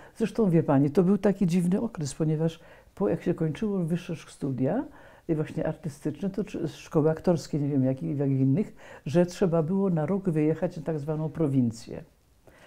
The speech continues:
I właśnie mój rok pojechał do Rzeszowa. A Dejmek wybronił mnie i Marka Okopińskiego. Dlatego, że on był w szkole jakiś czas, y,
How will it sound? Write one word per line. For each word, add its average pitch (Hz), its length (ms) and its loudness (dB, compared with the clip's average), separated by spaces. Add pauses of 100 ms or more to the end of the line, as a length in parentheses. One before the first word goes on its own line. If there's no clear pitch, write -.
(180)
I 151 160 4
właśnie 143 340 2
mój 220 260 8
rok 180 360 6 (1080)
pojechał 180 440 4
do 180 120 4
Rzeszowa. 170 600 0 (720)
A 170 120 6
Dejmek 190 440 8
wybronił 175 520 6
mnie 170 340 4
i 190 160 0
Marka 165 320 0
Okopińskiego. - 920 -4 (1700)
Dlatego, 175 340 0
że 156 140 -2
on 170 180 0
był 170 200 6
w 127 100 -6
szkole 131 400 0
jakiś 139 340 -6
czas, 143 360 -4
y, 110 320 -6